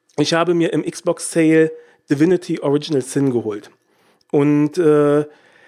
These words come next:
ja, das ist dann schon eher meine Art von Rollenspiel. Das ist halt ein westliches Rollenspiel und, äh, das hat auch, ähm, Rundenkämpfe, aber halt keine Zufallskämpfe. Und, äh, da finde ich jetzt so die ersten,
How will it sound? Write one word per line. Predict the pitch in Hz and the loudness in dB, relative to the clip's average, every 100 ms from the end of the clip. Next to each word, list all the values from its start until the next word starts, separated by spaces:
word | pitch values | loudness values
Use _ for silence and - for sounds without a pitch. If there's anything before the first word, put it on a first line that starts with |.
| _ - | _ -4
ja, | 151 208 | -2 0
das | 196 | -2
ist | - | -2
dann | 180 | -2
schon | 175 | 0
eher | - 139 | 0 -2
meine | 123 135 | -2 -6
Art | 120 | -8
von | 123 | -6
Rollenspiel. | 113 110 113 127 | -4 -6 -6 -6
Das | 165 | -2
ist | |
halt | 151 | -2
ein | 123 | -2
westliches | 190 - 170 160 - | -6 -4 -6 -4 0
Rollenspiel | 151 151 - 135 135 135 | 2 2 -2 0 2 4
und, | 143 135 131 135 131 | 2 0 0 0 -2
äh, | 151 131 127 131 131 - - | 0 4 4 4 0 -18 -8
das | 147 147 | -4 -4
hat | 143 | -2
auch, | 143 156 156 - | 2 2 0 -4
ähm, | 131 120 120 117 113 113 - _ _ | -2 -2 -4 -6 -8 -10 -14 _ _
Rundenkämpfe, | 127 160 190 214 220 220 269 294 _ _ _ _ _ _ _ - | -2 2 2 0 -2 -2 -6 -6 _ _ _ _ _ _ _ -2
aber | 160 170 180 180 - - | -2 0 0 -2 -6 -6
halt | 151 151 | -4 -4
keine | 151 151 | -4 -6
Zufallskämpfe. | 147 180 175 135 131 123 120 135 | -2 -4 0 -2 -2 -10 -10 -8
Und, | 135 131 139 135 | -4 -4 -4 -4
äh, | 147 135 | -6 -6
da | 135 151 | -4 -2
finde | 180 175 | 0 0
ich | 165 | 0
jetzt | 156 | -4
so | 151 | -6
die | 160 | -4
ersten, | 156 156 - 147 147 | -4 -4 -4 0 0